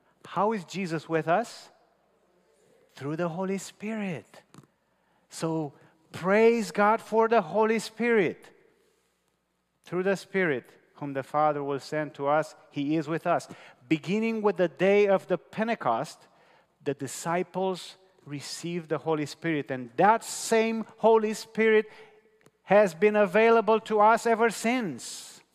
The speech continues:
"I will not leave you orphans," Jesus said. "You're not on your own. You got me through the Holy Spirit."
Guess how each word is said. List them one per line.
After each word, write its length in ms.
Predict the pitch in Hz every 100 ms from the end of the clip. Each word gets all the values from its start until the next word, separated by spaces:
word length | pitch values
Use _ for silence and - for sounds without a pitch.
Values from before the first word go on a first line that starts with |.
| _ _ _ _ _ _ _ _ -
"I 180 | 123 151
will 200 | 165 170
not 200 | 175 165
leave 300 | 160 175 147
you 120 | 175
orphans," 600 | - 131 120 - 107 101
Jesus 380 | - 110 98 98
said. 400 | - 117 117 117 - - _
"You're 240 | 139 180 196
not 220 | 208 165
on 160 | 208
your 180 | 208 208
own. 440 | 185 233 226 202 160 - 165
You 160 | 214
got 380 | 208 240 247 -
me 400 | 220 233 170 117 - _ _ _ _ _ _
through 380 | 156 156 131 113 _ _ -
the 120 | 120
Holy 500 | 117 123 117 107 101 _ _
Spirit." 680 | - - - 113 90 -